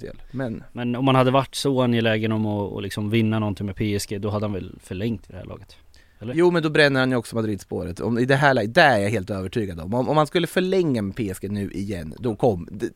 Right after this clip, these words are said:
Speaker 2: det finns en gräns.
Speaker 1: Ja, absolut, absolut, men
Speaker 2: Det är inte som att vi
Speaker 1: så
Speaker 2: kommer göra om det här om två år igen då.
Speaker 1: Nej, jag tror inte han brinner så mycket för att vinna med P S G, utan, eh, ja, vi, jag ska inte sitta här och liksom försöka, eh,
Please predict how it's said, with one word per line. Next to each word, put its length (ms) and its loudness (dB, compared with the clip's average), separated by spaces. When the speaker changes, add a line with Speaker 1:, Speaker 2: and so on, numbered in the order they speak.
Speaker 2:
det 260 -4
finns 280 0
en 100 0
gräns. 440 -4
Speaker 1:
Ja, 300 4
absolut, 580 0
absolut, 400 -4
men 300 0
Speaker 2:
Det 40 0
är 40 2
inte 100 -4
som 80 6
att 60 6
vi 40 4
Speaker 1:
så 80 2
Speaker 2:
kommer 140 4
göra 160 10
om 260 8
det 60 4
här 180 2
om 80 -2
två 280 -2
år 140 -4
igen 260 -10
då. 100 -18
Speaker 1:
Nej, 300 -8
jag 140 2
tror 160 4
inte 140 4
han 120 4
brinner 260 6
så 300 2
mycket 220 0
för 80 0
att 60 0
vinna 200 2
med 120 -2
P 160 -2
S 100 -4
G, 100 -6
utan, 520 -6
eh, 60 -8
ja, 120 -16
vi, 160 -10
jag 120 -8
ska 80 -2
inte 120 0
sitta 160 0
här 260 4
och 80 4
liksom 220 -4
försöka, 480 -4
eh, 100 -6